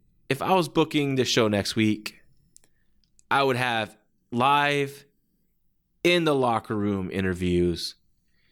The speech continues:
with Hangman Adam Page and Bryan Danielson. And Bryan Danielson in his promo,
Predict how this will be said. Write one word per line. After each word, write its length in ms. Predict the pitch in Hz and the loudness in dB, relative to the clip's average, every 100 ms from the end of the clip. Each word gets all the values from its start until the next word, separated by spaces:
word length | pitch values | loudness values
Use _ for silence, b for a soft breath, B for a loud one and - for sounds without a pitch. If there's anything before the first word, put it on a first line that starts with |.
| _ _ - | _ _ 0
with 300 | 98 92 - _ _ - | 2 2 -2 _ _ -8
Hangman 320 | 107 135 139 | -4 0 0
Adam 120 | 123 104 | 0 2
Page 580 | 107 98 92 90 - _ _ - | 0 0 -4 -6 -12 _ _ -8
and 140 | 92 | -4
Bryan 340 | 95 92 90 | -2 0 -2
Danielson. 720 | 87 87 85 - 85 82 80 - _ _ b b b b b b b _ - _ _ - | -2 -4 -4 -6 -6 -6 -8 -12 _ _ b b b b b b b _ -20 _ _ -4
And 600 | 107 98 92 92 90 - _ _ _ _ _ _ _ _ _ _ _ | -2 -2 -4 -6 -10 -14 _ _ _ _ _ _ _ _ _ _ _
Bryan 300 | 127 139 131 | -2 0 0
Danielson 340 | 123 123 117 104 | 0 -2 -2 -4
in 80 | |
his 200 | 104 117 | -2 -4
promo, 760 | - 113 110 107 101 98 95 | -2 0 2 2 2 2 -2